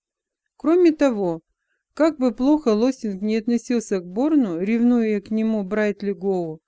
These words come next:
он не мог не признать охотничье мастерство Борна.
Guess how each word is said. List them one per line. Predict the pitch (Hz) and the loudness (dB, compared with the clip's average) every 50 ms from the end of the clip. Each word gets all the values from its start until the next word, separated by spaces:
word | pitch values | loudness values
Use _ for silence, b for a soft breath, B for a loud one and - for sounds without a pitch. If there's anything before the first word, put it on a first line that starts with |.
| _ _ _ _ _ _ - | _ _ _ _ _ _ -8
он | - 208 220 226 | -2 0 2 2
не | 226 226 | 4 4
мог | 226 240 285 302 311 - | 4 2 2 2 0 0
не | 247 233 | -2 -2
признать | 220 - 214 208 196 196 214 220 247 277 269 - | 0 -2 -6 -6 -6 -6 -4 -2 -2 -2 -2 -4
охотничье | 214 - - 233 240 - 247 233 - - - 202 | -6 -4 -2 -4 -2 -2 -4 -4 -4 -4 -6 -4
мастерство | 196 202 196 - - 208 190 _ _ - 214 220 | -4 -4 -6 -6 -8 -10 -10 _ _ -6 -4 -4
Борна. | 214 190 185 196 190 175 175 175 165 160 156 | -4 -4 -4 -4 -4 -4 -4 -6 -8 -8 -10